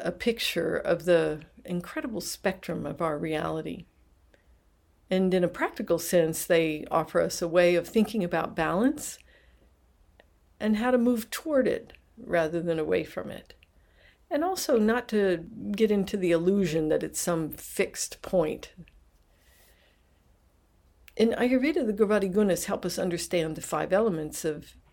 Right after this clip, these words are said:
earth, water, fire, air, and the ethers, or the unseen energies, and how to balance the doshas that are comprising these five elements.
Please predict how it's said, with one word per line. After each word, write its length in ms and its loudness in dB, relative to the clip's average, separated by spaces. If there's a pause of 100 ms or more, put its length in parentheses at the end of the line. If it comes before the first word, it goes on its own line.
(120)
earth, 440 2
water, 360 2
fire, 600 -2 (100)
air, 400 -6 (280)
and 120 -4
the 200 -8
ethers, 600 -8
or 80 -8
the 140 -8
unseen 520 -6
energies, 640 -14 (840)
and 180 -2
how 340 0
to 320 -2
balance 520 -4
the 140 -8
doshas 680 -6 (420)
that 380 -4 (100)
are 240 -4
comprising 840 -6 (340)
these 600 -4 (220)
five 380 -8
elements. 680 -6